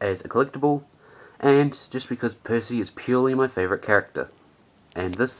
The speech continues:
is my one and only, and my favourite Tomy Play Rail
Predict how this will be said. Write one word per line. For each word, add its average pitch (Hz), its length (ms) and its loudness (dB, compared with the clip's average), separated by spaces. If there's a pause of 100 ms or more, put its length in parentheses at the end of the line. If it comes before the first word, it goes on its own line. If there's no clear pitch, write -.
is 98 240 -2
my 87 140 0
one 110 180 2
and 147 100 4
only, 160 360 4 (420)
and 98 140 -2
my 98 140 4
favourite 107 680 2 (400)
Tomy 120 260 2
Play 107 240 2
Rail 92 380 0